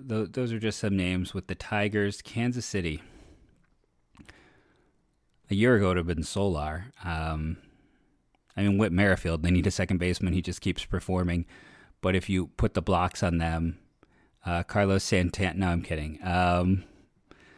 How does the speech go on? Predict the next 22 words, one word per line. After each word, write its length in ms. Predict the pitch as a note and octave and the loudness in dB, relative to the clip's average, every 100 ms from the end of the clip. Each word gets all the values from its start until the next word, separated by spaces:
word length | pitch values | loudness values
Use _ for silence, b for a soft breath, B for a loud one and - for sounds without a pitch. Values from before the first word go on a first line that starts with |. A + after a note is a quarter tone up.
| B B | B B
who's 240 | _ C#3 D3 | _ 2 2
kind 180 | E3+ D3+ | 2 2
of 60 | |
the 80 | A2+ | 0
second 320 | - A2+ A#2 | 0 0 2
division 440 | F2+ E2+ F#2 F#2+ E2+ | 0 0 0 0 -2
type 220 | F2 E2+ | -2 -4
of 60 | |
guy 200 | E2 D#2 D#2 | -4 -6 -6
for 100 | E2 | -8
them? 200 | D#2 E2 | -8 -6
You 60 | |
know, 80 | E2+ | -2
not 240 | G2 G2 | 0 0
their, 240 | G2 F#2+ E2 | 0 -2 -2
their 160 | G2 | -6
high 360 | F2+ - F#2+ F#2 | -6 -4 -2 0
end, 280 | F2 F2 E2+ | 0 -2 -2
but 140 | E2+ | -4
someone 240 | - F2+ F2 | -4 -2 -2
I 160 | E2+ | -4
would, 240 | E2+ E2+ | -4 -6